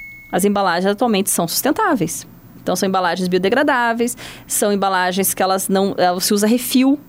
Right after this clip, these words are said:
você não usa mais aquela embalagem plástica, né? Alguns refrigerantes estão voltando com a ideia da Coca, do refrigerante, né, Coca, Pepsi,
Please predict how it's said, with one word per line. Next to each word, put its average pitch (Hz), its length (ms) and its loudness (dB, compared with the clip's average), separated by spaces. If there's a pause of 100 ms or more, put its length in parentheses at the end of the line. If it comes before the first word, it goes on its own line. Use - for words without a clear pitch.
(120)
você 202 160 -2
não 202 120 4
usa 214 120 4
mais 196 140 0
aquela 190 160 -2
embalagem 185 380 0
plástica, 220 640 -2 (680)
né? 196 140 2
Alguns 202 260 2
refrigerantes 240 720 2
estão 220 240 0
voltando 220 680 2
com 214 100 0
a 202 40 2
ideia 185 280 2
da 196 80 -2
Coca, 196 300 -4
do 170 420 0
refrigerante, 190 720 2
né, 165 140 0
Coca, 175 540 -2
Pepsi, 202 340 -2